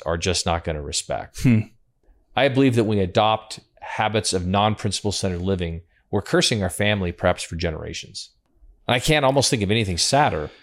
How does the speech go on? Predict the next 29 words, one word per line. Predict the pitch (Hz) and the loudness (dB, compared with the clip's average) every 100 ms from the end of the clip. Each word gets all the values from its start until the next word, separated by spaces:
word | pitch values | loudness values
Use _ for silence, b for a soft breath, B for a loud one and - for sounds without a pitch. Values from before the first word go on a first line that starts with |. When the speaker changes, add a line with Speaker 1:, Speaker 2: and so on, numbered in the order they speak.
| b _ | b _
Speaker 1:
than | 123 113 | 0 2
to, | 107 113 | 2 4
Speaker 2:
<sighs> | |
Yeah. | 107 107 - | 4 4 0
Speaker 1:
than | 127 | 0
to | 117 110 | 2 2
develop | 107 113 117 113 101 | 4 4 2 2 2
an | 92 | 0
environment | 90 104 107 107 90 | 2 2 2 2 -2
and | 87 | -4
a | |
culture | - 101 - 95 90 | 0 -2 0 -2 -2
that | 90 90 82 - | -4 -4 -6 -8
is | 87 - | -8 -4
contrary | - 110 - 104 | 0 0 2 0
to | 92 | 0
principle | 104 - 92 | -6 -4 -4
centered | - 98 87 | -2 -2 -2
living, | 87 92 95 | -2 -2 -4
that | 85 | -2
that's | 87 90 - | 0 0 -2
what | 92 - | -6 -4
you're | 87 | -8
teaching. | - 92 - 101 110 _ _ _ _ _ _ _ _ _ _ _ _ _ _ - | -6 -6 -4 -4 -6 _ _ _ _ _ _ _ _ _ _ _ _ _ _ -2
And | 104 98 90 87 85 | 0 2 0 -4 -8
then | 95 107 107 | -2 0 0
you | 101 | 0
become | 90 87 87 | -2 -4 -4
wealthy. | 82 82 85 - - | -2 -2 -4 -8 -16